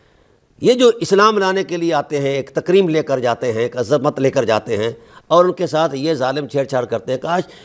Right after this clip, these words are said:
इनके अंदर भी दौलत ईमान बेदार हो जाती तो ये कितनी अच्छा होता, ताकि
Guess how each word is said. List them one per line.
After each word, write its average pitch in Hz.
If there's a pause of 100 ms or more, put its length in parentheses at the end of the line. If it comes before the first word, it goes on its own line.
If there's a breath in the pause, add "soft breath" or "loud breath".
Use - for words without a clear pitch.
(140 loud breath)
इनके 254
अंदर 214
भी 185
दौलत 160
ईमान 139
बेदार 127
हो 107
जाती 113 (440 soft breath)
तो 135
ये 143
कितनी 185
अच्छा 147
होता, 127
ताकि 139